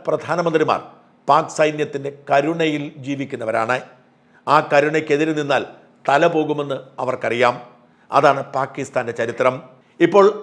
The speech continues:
അസീം മുനീർ പാക് പ്രധാനമന്ത്രിയെക്കാളും പ്രസിഡന്റിനേക്കാളും ശക്തനായി അമേരിക്കയിൽ പോയി വൈറ്റ് ഹൗസിൽ വിരുന്നുണ്ട്, നിരന്തരം പ്രസ്താവനകൾ നടത്തുമ്പോൾ, ഒരു രാജ്യം പറയാൻ പാടില്ലാത്ത കാര്യങ്ങൾ പറയുമ്പോൾ, അതിൻ്റെ അർത്ഥം ഏതു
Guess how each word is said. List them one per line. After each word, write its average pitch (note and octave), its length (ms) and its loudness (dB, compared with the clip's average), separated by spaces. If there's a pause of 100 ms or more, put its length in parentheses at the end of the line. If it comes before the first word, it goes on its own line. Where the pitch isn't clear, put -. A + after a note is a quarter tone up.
അസീം G3+ 300 0
മുനീർ A#2 260 0 (560)
പാക് F#3 280 8
പ്രധാനമന്ത്രിയെക്കാളും F3 1000 4
പ്രസിഡന്റിനേക്കാളും E3+ 960 2
ശക്തനായി C#3 480 2 (600)
അമേരിക്കയിൽ F3+ 500 4
പോയി E3 120 2 (100)
വൈറ്റ് D#3 260 4
ഹൗസിൽ E3 320 -4 (100)
വിരുന്നുണ്ട്, D3 560 4 (600)
നിരന്തരം F3 500 4
പ്രസ്താവനകൾ F3 680 2
നടത്തുമ്പോൾ, C#3+ 400 0 (600)
ഒരു E3+ 200 4
രാജ്യം E3+ 440 8
പറയാൻ E3+ 320 4 (100)
പാടില്ലാത്ത E3+ 480 4 (140)
കാര്യങ്ങൾ D#3 420 4 (180)
പറയുമ്പോൾ, D3+ 480 2 (600)
അതിൻ്റെ D#3 260 2
അർത്ഥം D#3 260 -4 (480)
ഏതു F3+ 200 4